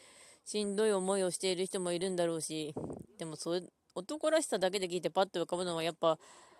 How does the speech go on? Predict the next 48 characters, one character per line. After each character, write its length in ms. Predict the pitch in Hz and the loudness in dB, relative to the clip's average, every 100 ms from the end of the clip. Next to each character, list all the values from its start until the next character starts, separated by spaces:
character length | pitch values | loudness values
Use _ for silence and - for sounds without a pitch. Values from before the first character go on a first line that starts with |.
| - _ _ - | -20 _ _ 4
ラ 140 | 185 | 4
イ 60 | 196 | 4
ト 120 | 208 | 2
ノ 120 | 214 | 2
ベ 120 | 208 | 4
ル 100 | 220 | 4
系 220 | 190 214 | 4 2
の 100 | 196 | 2
主 140 | 202 196 | -2 -4
人 260 | 180 208 | -4 -4
公 180 | 190 196 | 0 0
と 140 | 180 202 | 2 2
い 100 | 220 | 4
う 40 | |
か、 300 | 202 208 185 - _ _ _ _ _ _ _ _ _ _ _ _ - - - _ - | 6 8 6 4 _ _ _ _ _ _ _ _ _ _ _ _ -20 -20 -20 _ -4
困 220 | 226 220 | -2 2
難 120 | 202 | 2
に 100 | 180 | 0
立 180 | 156 170 | 2 0
ち 100 | 190 | 2
向 100 | 214 208 | 0 4
か 120 | 220 | 4
う 60 | |
系 160 | 214 214 | 4 2
の 140 | 208 | 4
男 320 | 202 220 226 226 | 4 4 4 6
だ 100 | 190 | 6
っ 60 | |
た 120 | 180 | 6
り 120 | 175 160 | 2 2
す 120 | 165 | 0
る 120 | 185 | 0
ん 80 | 196 | 2
で 100 | 180 | 0
し 100 | 170 | 0
ょ 100 | 160 | 0
う 40 | |
か 160 | 143 156 | 0 -2
ね、 380 | 160 196 202 190 | 0 2 2 4
そ 140 | 185 | 2
う 60 | 175 | 2
い 40 | |
う 40 | |
の 80 | 170 | 0
っ 40 | 151 | -2
て。 260 | - 160 - _ _ _ _ _ _ _ | -2 -2 -4 _ _ _ _ _ _ _
は 160 | 160 | -10
い。 80 | 156 | -10